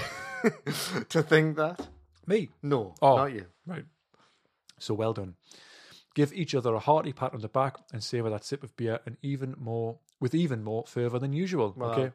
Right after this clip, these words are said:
Speaker 2: hang on, I'm gonna have a sip
Speaker 1: savor
Speaker 2: of
Speaker 1: the,
Speaker 2: beer.
Speaker 1: the beer.
Speaker 2: Pat on me back.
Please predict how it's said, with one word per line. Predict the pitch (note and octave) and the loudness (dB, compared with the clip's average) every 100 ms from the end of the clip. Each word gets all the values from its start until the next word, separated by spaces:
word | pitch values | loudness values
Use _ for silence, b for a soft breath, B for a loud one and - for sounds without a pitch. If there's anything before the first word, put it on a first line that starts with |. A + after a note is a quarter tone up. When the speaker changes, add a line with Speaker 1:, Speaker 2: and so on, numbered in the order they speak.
| - | -8
Speaker 2:
hang | C3 | -4
on, | C3 | -4
I'm | |
gonna | A#2+ | -2
have | A#2+ | -2
a | |
sip | A2+ | -2
Speaker 1:
savor | - | 0
Speaker 2:
of | |
Speaker 1:
the, | C3+ | 4
Speaker 2:
beer. | C#3 C3 B2 | 6 4 0
Speaker 1:
the | |
beer. | G2+ G#2+ G#2 G2 _ _ _ _ _ _ _ _ _ _ _ _ _ _ _ _ _ _ _ | -10 -10 -10 -16 _ _ _ _ _ _ _ _ _ _ _ _ _ _ _ _ _ _ _
Speaker 2:
Pat | - D3 | -4 -4
on | |
me | A#2+ | 0
back. | B2 A#2+ | 2 2